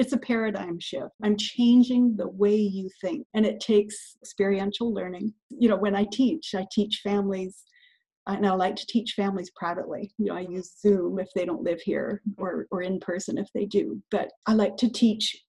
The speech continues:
Speaker 1: eight one-hour classes over a period of eight weeks. And I find if I lead them through, lead them into understanding this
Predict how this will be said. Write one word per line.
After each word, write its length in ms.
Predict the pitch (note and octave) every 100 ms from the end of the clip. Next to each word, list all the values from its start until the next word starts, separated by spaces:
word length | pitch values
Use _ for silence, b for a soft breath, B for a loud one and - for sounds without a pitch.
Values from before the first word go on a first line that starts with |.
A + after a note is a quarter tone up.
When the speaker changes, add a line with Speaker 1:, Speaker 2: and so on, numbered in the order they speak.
| -
Speaker 1:
eight 340 | A3 A#3 -
one-hour 560 | - G3+ G3 G3 F#3 G3 -
classes 640 | G3 E3+ - - - - _ -
over 180 | G#3 G3
a 80 | G3
period 320 | - G3 F#3
of 80 | -
eight 200 | F#3 G3+
weeks. 480 | F3+ D#3+ - - - _ _ _ _ -
And 100 | G3+
I 80 | G3+
find 460 | G3 G3+ G#3 G3+ G3+
if 120 | G3
I 100 | F3+ F3+
lead 420 | F3+ G#3 A#3+ A#3+ A#3+
them 200 | A3+ A3+
through, 440 | - - G3+ D#3+ -
lead 280 | G3 G3 G3
them 320 | G3 G3+ G3+ - _ _ _ _ _ _ _ - - G#3+
into 480 | G#3+ G#3+ - F3 -
understanding 960 | G3+ G3+ G3 - F3 F#3+ F#3 E3+ D#3+ G3 -
this 400 | A3+ G3 - -